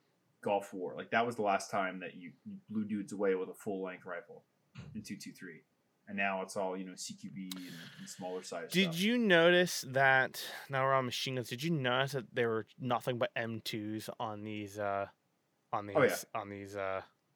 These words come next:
Speaker 2: Serbian,
Speaker 1: Yep.
Speaker 2: like, little, I love those trucks, dude. Those little tiny
Speaker 1: The
Speaker 2: little
Speaker 1: U A Z
Speaker 2: Russian, yeah,
Speaker 1: three sixty-nines?
Speaker 2: yeah.
Speaker 1: Yeah.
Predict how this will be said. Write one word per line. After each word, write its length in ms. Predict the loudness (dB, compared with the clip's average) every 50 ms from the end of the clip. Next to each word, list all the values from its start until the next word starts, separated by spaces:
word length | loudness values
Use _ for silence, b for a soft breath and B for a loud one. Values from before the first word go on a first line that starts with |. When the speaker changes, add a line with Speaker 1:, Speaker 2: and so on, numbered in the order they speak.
| _ _ _
Speaker 2:
Serbian, 560 | -8 -2 0 2 2 2 2 0 0 0 2
Speaker 1:
Yep. 120 | 2 2 0 0 -2
Speaker 2:
like, 160 | -4 -4 -2
little, 540 | -2 0 2 2 2 4 2 0 0 -2 _ b b b b b 6
I 120 | 8 8
love 500 | 8 6 6 6 8 8 8 6 4 2
those 220 | -2 -2 -2 -2
trucks, 340 | -2 0 0 0 -2 -6 -10
dude. 280 | -8 -6 -6 -6 -8 -10 _ _ _ -6
Those 220 | -4 -2 -2 0
little 240 | 0 0 2 2 2
tiny 240 | 4 4 2 4 4
Speaker 1:
The 60 | 2
Speaker 2:
little 200 | 2 4 6 6
Speaker 1:
U 80 | 8 8
A 40 | 10
Z 40 | 8
Speaker 2:
Russian, 160 | 8 8 6 4
yeah, 120 | 2 2 2
Speaker 1:
three 120 | 2 6 6
sixty-nines? 640 | 8 8 8 8 6 6 6 4 2 2 0 2 6
Speaker 2:
yeah. 460 | 8 8 10 10 10 8 6 4 0
Speaker 1:
Yeah. 200 | 0 0 0 0